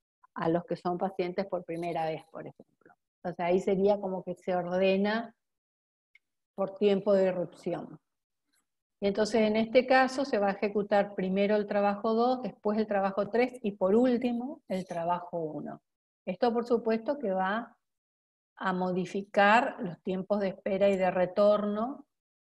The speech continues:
de, de los trabajos. Va a mejorar al trabajo dos y tres y va a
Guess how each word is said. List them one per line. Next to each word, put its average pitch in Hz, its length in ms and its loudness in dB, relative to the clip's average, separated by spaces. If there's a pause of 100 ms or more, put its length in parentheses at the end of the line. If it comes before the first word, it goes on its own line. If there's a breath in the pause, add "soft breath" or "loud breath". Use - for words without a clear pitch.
(260)
de, 175 500 -2
de 175 120 -2
los 165 200 -6
trabajos. 185 560 2
Va 170 60 0
a 175 40 -2
mejorar 185 600 0
al 185 160 0
trabajo 175 440 -2
dos 180 200 -4
y 214 100 -2
tres 233 240 0
y 262 120 0
va 190 100 2
a 185 40 -4